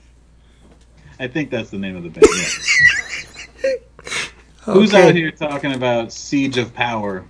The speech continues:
Speaker 1: Very readable. It's just a logo they stole from the internet.
Speaker 2: <laughs>
Speaker 1: It looks like it might also be, like, a white power band.
Speaker 2: You know, I, I'm not a fan of, of, uh, can typography,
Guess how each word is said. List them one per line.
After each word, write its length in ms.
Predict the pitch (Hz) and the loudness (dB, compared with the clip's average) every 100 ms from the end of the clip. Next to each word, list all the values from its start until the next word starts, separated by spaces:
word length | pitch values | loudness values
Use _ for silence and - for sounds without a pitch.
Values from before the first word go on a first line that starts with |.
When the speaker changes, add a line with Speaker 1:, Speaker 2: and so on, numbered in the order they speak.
| - | -10
Speaker 1:
Very 220 | 113 123 110 | 0 2 2
readable. 480 | 101 101 92 98 98 | 0 -2 -2 -2 -2
It's 140 | 95 | -4
just 160 | 104 104 | -4 -2
a 60 | |
logo 360 | 101 101 95 98 | 0 0 2 2
they 120 | 98 | 2
stole 240 | - 98 | 2 -2
from 160 | 92 92 | 0 0
the 100 | 87 | 0
internet. 360 | 87 85 85 85 - - - | 0 0 -2 -4 -14 -20 4
Speaker 2:
<laughs> 120 | - - - 480 - - - - - - - | 6 6 4 -10 -16 -20 -18 -14 -12 -10 4
Speaker 1:
It 60 | 113 | 6
looks 240 | 123 123 | 8 8
like 140 | 120 107 | 6 4
it 100 | 101 | 2
might 180 | 101 98 | 2 0
also 300 | 95 - 92 | -2 -2 2
be, 160 | 95 | 4
like, 240 | 92 90 90 | 2 0 -4
a 80 | |
white 240 | 87 87 87 | -2 -4 -2
power 280 | 87 87 80 | -2 -2 -2
band. 340 | 85 82 80 - - - - - - - - - - - - - - - | -2 -4 -6 -10 -20 -20 -20 -20 -14 -12 -12 -16 -20 -20 -20 -20 -20 -4
Speaker 2:
You 140 | 151 151 | 8 12
know, 240 | 156 139 - | 12 10 10
I, 300 | 139 143 156 | 6 10 10
I'm 80 | |
not 160 | 175 123 | 10 10
a 60 | 113 | 8
fan 340 | 131 127 117 | 8 8 8
of, 260 | 98 95 - | 4 -2 -8
of, 460 | - 107 98 90 - | -2 0 -2 -8 -8
uh, 380 | 117 101 82 71 - - - - - - - - - - - | -4 -2 -4 -8 -16 -20 -20 -20 -20 -20 -20 -20 -20 -20 -6
can 320 | - 139 120 | 6 8 8
typography, 880 | 110 107 98 107 101 95 - 92 107 | 8 4 6 6 6 4 -4 -6 -6